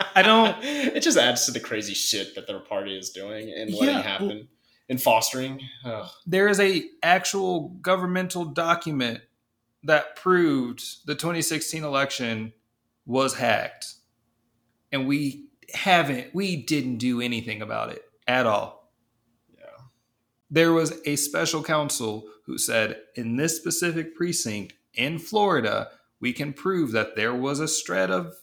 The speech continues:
Speaker 1: um, malware that was put in. We can't confirm or deny that anything went wrong. We feel conf-, yeah, we feel confident that," um,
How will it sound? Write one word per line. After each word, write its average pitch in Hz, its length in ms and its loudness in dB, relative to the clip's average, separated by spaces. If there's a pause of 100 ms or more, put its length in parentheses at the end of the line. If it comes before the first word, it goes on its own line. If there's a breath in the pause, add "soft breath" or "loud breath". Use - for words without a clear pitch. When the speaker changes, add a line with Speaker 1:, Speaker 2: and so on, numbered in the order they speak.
(100)
Speaker 1:
um, 78 640 -6
malware 139 540 2
that 113 160 0
was 123 140 -4
put - 200 -8
in. 165 460 -2 (800)
We 123 140 0
can't 156 280 -2
confirm 180 400 -2
or 190 60 0
deny 185 320 2
that 175 160 -2
anything 180 380 -2
went 185 140 -4
wrong. 180 260 4
We 127 100 4
feel 156 160 2
conf-, 156 380 0 (200)
yeah, 123 320 -8
we 135 120 -2
feel 151 180 -2
confident 123 720 -2
that," 104 320 4 (580)
um, 113 580 -6